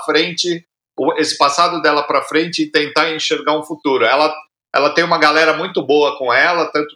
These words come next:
pra música quanto pra produção. E gostei muito desse primeiro single. Eu acabei de esquecer o nome, eu tava com o nome na,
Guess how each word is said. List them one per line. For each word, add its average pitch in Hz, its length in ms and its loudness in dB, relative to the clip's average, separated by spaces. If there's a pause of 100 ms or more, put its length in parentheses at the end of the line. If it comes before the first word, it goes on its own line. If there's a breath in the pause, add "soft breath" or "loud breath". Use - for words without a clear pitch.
pra 123 240 -2
música 143 400 0
quanto 127 240 -4
pra 110 120 -2
produção. 160 760 -4 (140)
E 165 240 0
gostei 185 340 2
muito 196 300 -2
desse 175 260 -4
primeiro 160 320 0
single. 156 380 0
Eu - 60 2
acabei 233 340 -2
de 294 80 -2
esquecer - 300 0
o 143 60 0
nome, 135 280 0
eu 120 60 -4
tava 143 200 0
com 139 140 -12
o - 20 -10
nome 127 220 2
na, 123 120 -2